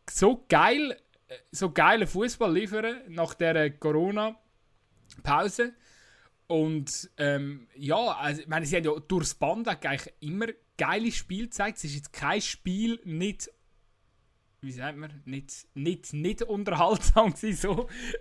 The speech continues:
Ähm, ja, es hat einmal immer Goal gegeben. Sie haben sehr, äh, sehr eine aggressive Spielweise. Äh, jetzt einfach zuletzt ist, ist Straucheln gekommen und dort muss man halt dann sagen, ja okay, es ist eine junge Mannschaft,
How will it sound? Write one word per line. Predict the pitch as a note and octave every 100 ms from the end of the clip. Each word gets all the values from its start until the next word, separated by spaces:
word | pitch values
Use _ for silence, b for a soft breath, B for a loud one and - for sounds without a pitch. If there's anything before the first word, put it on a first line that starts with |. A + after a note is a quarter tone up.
| -
Ähm, | D3+ D#3 D#3 D#3 C#3+ D3 B B B - - - -
ja, | C#3+ D#3 A3+ - - F#3 - -
es |
hat | G3+ G3+
einmal | F#3+ G3+
immer | G#3+ G3 F3+
Goal | F3 G#3+ B3
gegeben. | B3 A#3+ -
Sie | G3+
haben | F3+ G3+ F#3+ - - _
sehr, | - A#3 A#3
äh, | G#3 F#3+ F3+ A#4+ -
sehr | G#3 G3+
eine | F#3+
aggressive | F3+ E3+ D3+ - F#3+ A#3 A#3 A#3
Spielweise. | - - G#3 G#3+ G3+ G#3 A3+ A#3 - B B B B B -
Äh, | C3+ C#3+ C3+ C3+ -
jetzt | D#3 E3
einfach | D#3 D3 -
zuletzt | - D#3 D#3+ - D#3+
ist, | D3 - -
ist | D3+ -
Straucheln | - C3+ D#3+ F#3 G3
gekommen | G#3 F#3 D3+
und | D3 C3+
dort | D#3 D3+ D#3+ D#3
muss | D3+
man | D3+ C#3
halt | D3 D3
dann |
sagen, | D3 D3 C#3+
ja | C#3+ D3+
okay, | C#3 - F3+ F3 - -
es | D3
ist | D#3+ C#3+ E3
eine | D3
junge | D3+ F3 F#3+ F#3
Mannschaft, | F#3 G#3 G3+ G3 A3+ - - -